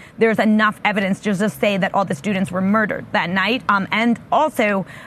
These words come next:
uh, while Jesus Murillo Caram has been apprehended, there are other key players who have not. Tomás Herrón, who was the head of the criminal investigation, is in Israel being protected by the government of Israel,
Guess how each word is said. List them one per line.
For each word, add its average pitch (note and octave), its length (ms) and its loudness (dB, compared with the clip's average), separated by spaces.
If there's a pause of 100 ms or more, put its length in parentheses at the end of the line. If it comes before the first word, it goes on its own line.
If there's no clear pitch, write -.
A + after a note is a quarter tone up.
(120)
uh, G#3+ 340 4
while B3 420 2
Jesus A3+ 360 -2
Murillo A#3 360 0
Caram G#3+ 440 0 (240)
has A#3+ 420 0 (140)
been B3 300 2
apprehended, G#3+ 640 0
there A3 260 2
are G#3 180 2 (160)
other A#3+ 420 0
key B3 500 -2 (180)
players A#3 320 2
who A#3+ 120 0
have G#3 180 0
not. G#3+ 300 0 (340)
Tomás A#3 360 2
Herrón, A#3+ 440 -2
who D4 120 0
was A3 160 0
the G3+ 80 -2
head G#3+ 500 -4
of G3+ 100 -2
the G3+ 80 -2
criminal A#3 340 -2
investigation, G#3 800 -2 (280)
is C4+ 260 0
in C4 240 0 (140)
Israel A3 420 2
being G#3+ 220 0
protected A3 560 -2 (180)
by B3 300 4
the G3+ 100 0
government G#3+ 500 0
of G#3+ 200 2
Israel, G#3+ 440 2